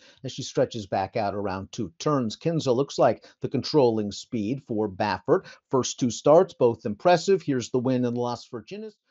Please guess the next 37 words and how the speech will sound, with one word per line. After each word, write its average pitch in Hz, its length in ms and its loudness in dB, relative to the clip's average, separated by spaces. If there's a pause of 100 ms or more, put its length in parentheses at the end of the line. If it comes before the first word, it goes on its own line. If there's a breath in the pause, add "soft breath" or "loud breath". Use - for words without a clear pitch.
(180)
First 196 260 -12
time 170 260 -4
around 156 340 0
two 147 240 -4
turns, 101 340 -6
she 117 140 -6
makes 127 280 -6
the 120 120 -4
lead. 254 400 2 (200 loud breath)
Copion, 277 580 4
who's 175 160 0
pretty 254 360 0
good 208 380 10
in 196 160 8
her 165 180 6
own 247 200 4
right, 170 200 4
is - 100 -12
gonna 190 300 2 (440 soft breath)
take 254 260 -2
her 220 120 6
crack - 600 0
at 135 160 -6
Kinza, 170 440 -2
but 160 120 -2
I 160 80 -4
just 415 320 -8
think 233 200 -6
Kinza's 165 380 -4
tactical 165 520 -4
advantage 147 500 0
was 135 120 -4
a 135 60 -2
little 147 220 0
bit 117 240 -6
too 120 100 -6
much. - 400 -14